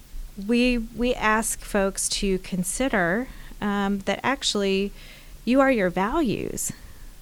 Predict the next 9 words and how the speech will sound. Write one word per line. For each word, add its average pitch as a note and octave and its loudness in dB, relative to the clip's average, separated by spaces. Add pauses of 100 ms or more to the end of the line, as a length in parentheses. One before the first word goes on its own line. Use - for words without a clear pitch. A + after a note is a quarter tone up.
The G#3 6
value A3 6
is F3 0
respect, - -6 (480)
and E3+ -2
the F3 0
value G3 4
is, F3 -2 (120)
uh, E3+ -4